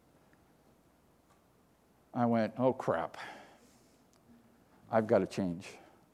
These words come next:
Now, you're gonna hear about Carla come up, talk about change. She's gonna give you a percentage of most of it's an inner battle,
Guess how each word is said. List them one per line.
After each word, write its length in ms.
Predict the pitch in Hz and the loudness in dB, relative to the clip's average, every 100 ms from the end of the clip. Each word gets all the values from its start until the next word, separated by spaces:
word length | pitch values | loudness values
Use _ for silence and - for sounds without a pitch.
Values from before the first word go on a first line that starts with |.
| _ - - _ _ _ - | _ -20 -20 _ _ _ 0
Now, 100 | 110 | 4
you're 120 | 156 | 8
gonna 160 | 185 147 | 8 10
hear 160 | 170 | 10
about 380 | 139 139 131 - | 12 12 12 12
Carla 260 | 147 151 123 | 12 12 12
come 180 | 135 | 8
up, 140 | 127 107 | 6 8
talk 180 | 127 120 | 8 10
about 220 | 113 - | 6 6
change. 400 | 139 117 90 - - - - - - - - - | 2 0 -2 -10 -16 -20 -20 -20 -20 -20 -20 2
She's 160 | 143 | 8
gonna 160 | 139 143 | 8 10
give 160 | 139 139 | 10 10
you 60 | |
a 20 | |
percentage 540 | 113 131 151 156 139 135 | 8 6 8 8 8 8
of 220 | 117 101 | 6 6
most 260 | 135 143 151 | 8 8 8
of 100 | 120 | 4
it's 160 | 113 | 6
an 80 | 120 | 8
inner 200 | 120 131 | 8 10
battle, 400 | 123 139 123 | 10 10 8